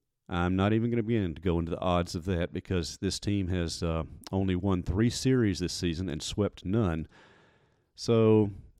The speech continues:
they'd be breaking new ground if they pull it off. Let's go through a quick, a couple quick R P I numbers as well, only because, uh, for interest of the N C double A tournament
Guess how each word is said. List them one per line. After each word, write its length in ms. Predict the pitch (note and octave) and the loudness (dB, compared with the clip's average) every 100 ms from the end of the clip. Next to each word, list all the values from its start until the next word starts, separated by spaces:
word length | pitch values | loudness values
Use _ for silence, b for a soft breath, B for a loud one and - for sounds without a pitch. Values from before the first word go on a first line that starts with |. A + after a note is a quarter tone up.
| - | -6
they'd 140 | F2 F2+ | -2 2
be 80 | |
breaking 360 | F#2+ G#2+ G#2 A#2 | 4 4 2 4
new 100 | B2 | 4
ground 280 | A#2+ C3+ C3 | 4 4 4
if 40 | |
they 60 | B2+ | 2
pull 200 | - D3 | 4 4
it 80 | C3+ | 6
off. 320 | D3+ A2+ - - _ _ - b b b b _ | 4 4 0 -12 _ _ -20 b b b b _
Let's 180 | - C3 | -6 -2
go 180 | - D#3 | 4 4
through 180 | C3+ A#2 | 4 2
a 20 | |
quick, 220 | - A2+ - | 4 0 0
a 60 | |
couple 240 | - A#2 A#2 | -2 -2 0
quick 220 | - G2+ | -2 0
R 140 | F#2+ F#2+ | 2 2
P 240 | - F#2 | 2 2
I 100 | F#2 | 2
numbers 380 | F2+ F#2 F2+ D#2+ | 2 0 0 -2
as 160 | D#2 - | -4 -4
well, 320 | G2+ G2 G2+ | 0 0 0
only 220 | G#2 G#2 | 0 0
because, 540 | F#2 - F2+ E2+ E2 E2+ | -2 -4 -2 -2 -2 -2
uh, 180 | E2 D#2 - | -4 -4 -6
for 140 | B2 | -6
interest 460 | - F#2 - E2+ - | -4 -4 -4 -4 -4
of 100 | D2+ | -6
the 80 | D2+ | -4
N 100 | E2+ | -6
C 120 | F#2+ | -4
double 120 | F2 | -4
A 60 | E2+ | -4
tournament 480 | - G#2+ F#2 F2 | -4 -4 -2 -4